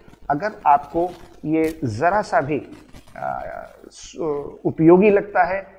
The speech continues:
यूज़फुल लगता है, तो आप इस हमारे प्रोग्राम के, इस हमारे चैनल को, इस हमारे कार्यक्रम को शेयर करें, सब्सक्राइब करें और एक दूसरे दोस्त और साथियों को रिकमेंड करें।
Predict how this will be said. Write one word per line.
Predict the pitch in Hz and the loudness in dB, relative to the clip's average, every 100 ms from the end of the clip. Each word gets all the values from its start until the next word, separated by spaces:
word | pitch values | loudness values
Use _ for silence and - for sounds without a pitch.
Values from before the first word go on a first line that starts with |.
| _ - | _ -12
यूज़फुल | 113 156 165 - 180 165 | 2 2 2 -4 -6 -6
लगता | - - | -6 -6
है, | 151 160 | -6 -6
तो | 156 - | -8 -12
आप | 123 - 113 - - - _ - | -8 -6 -6 -8 -20 -20 _ -14
इस | 104 - - - | -12 -16 -20 -20
हमारे | 120 107 101 95 - | -12 -10 -10 -16 -8
प्रोग्राम | 120 113 151 156 | -6 -2 -2 -2
के, | 151 165 165 | -6 -10 -10
इस | 120 | -14
हमारे | 117 104 104 | -14 -14 -16
चैनल | - 139 156 156 | -12 -10 -8 -8
को, | 151 | -6
इस | 139 - | -6 -8
हमारे | 110 104 | -12 -12
कार्यक्रम | - 117 135 170 170 | -10 -8 -6 -8 -6
को | - 190 - - - - - | -6 -8 -8 -20 -20 -20 -6
शेयर | 147 156 160 | 2 2 2
करें, | 170 180 | -4 -6
सब्सक्राइब | 175 - 120 - 135 147 156 | -10 -12 -12 -6 0 2 0
करें | 170 180 | -6 -8
और | 175 139 | -8 -8
एक | 139 113 | -6 -6
दूसरे | 127 135 143 127 - - _ | -6 -6 -4 -4 -8 -16 _
दोस्त | 117 131 160 - | -4 -2 -2 -4
और | 127 | -12
साथियों | - 123 - 139 | -6 -8 -8 -12
को | 113 107 | -12 -14
रिकमेंड | 101 - 135 156 | -14 -10 -8 -6
करें। | 139 175 190 | -4 -4 -6